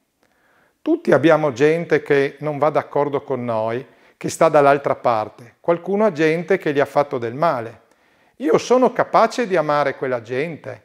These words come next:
quell'uomo, quella donna che mi ha fatto del male, che mi ha offeso. Sono capace di perdonarlo? Ognuno è chiamato oggi da questo Vangelo a rispondere nel suo cuore.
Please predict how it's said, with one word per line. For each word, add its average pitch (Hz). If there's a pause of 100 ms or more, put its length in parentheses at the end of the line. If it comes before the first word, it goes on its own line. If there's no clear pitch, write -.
(400)
quell'uomo, 214
quella 180
donna 220
che 190
mi 170
ha 156
fatto 180
del 156
male, 113
che 160
mi 165
ha 170
offeso. 117 (360)
Sono 226
capace 220
di 190
perdonarlo? 135 (800)
Ognuno 175
è 180
chiamato 165
oggi 214
da 143
questo 156
Vangelo 151
a -
rispondere 185
nel 151
suo 196
cuore. 117